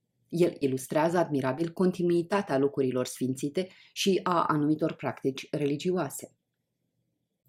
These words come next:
Tot în stratul mezoitic de la Stelmor, A. Rust a descoperit un stâlp din lemn de pin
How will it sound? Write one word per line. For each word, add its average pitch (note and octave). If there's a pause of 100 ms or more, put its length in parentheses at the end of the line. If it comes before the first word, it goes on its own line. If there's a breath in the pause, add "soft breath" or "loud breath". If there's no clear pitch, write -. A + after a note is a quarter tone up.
(260)
Tot C4
în A#3+
stratul F#3+
mezoitic D3
de C3+
la C3
Stelmor, D3 (460 loud breath)
A. G#3
Rust C#3 (100)
a G3+
descoperit G#3+
un F#3+
stâlp G#3
din D3
lemn D#3+
de B2+
pin D#3